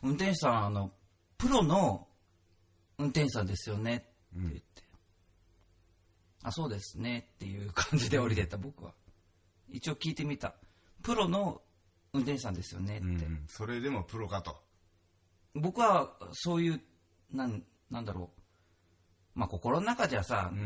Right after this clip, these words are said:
Speaker 2: ん。
Speaker 1: ちょっとさっきも一万円もしかしたらね、
Speaker 2: うんうん。
Speaker 1: 出たかもしんないし、
Speaker 2: うんうん。
Speaker 1: またかよってのはあるかもしれないけど、
Speaker 2: うん。
Speaker 1: そういうことを出さないのが常識だと思うし、
Speaker 2: うんうん。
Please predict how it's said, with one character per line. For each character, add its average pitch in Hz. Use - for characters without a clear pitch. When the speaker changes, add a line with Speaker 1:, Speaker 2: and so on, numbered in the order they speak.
Speaker 2:
ん。 78
Speaker 1:
ち 87
ょ 87
っ 78
と 104
さ 147
っ -
き 165
も 113
一 107
万 127
円 127
も 117
し -
か 104
し -
た 98
ら 92
ね、 95
Speaker 2:
う -
ん -
う 101
ん。 85
Speaker 1:
出 135
た 98
か 92
も 95
し 117
ん 113
な 113
い 101
し、 92
Speaker 2:
う 92
ん 101
う -
ん。 87
Speaker 1:
ま 92
た -
か 151
よ 120
っ 117
て 156
の 175
は 156
あ 165
る 202
か 208
も 143
し 127
れ 123
な 143
い -
け 101
ど、 147
Speaker 2:
う -
ん。 -
Speaker 1:
そ 214
う -
い 220
う 214
こ 208
と 220
を 160
出 135
さ 220
な 196
い 170
の 143
が 147
常 131
識 180
だ 180
と 127
思 110
う 101
し、 95
Speaker 2:
う -
ん -
う 85
ん。 76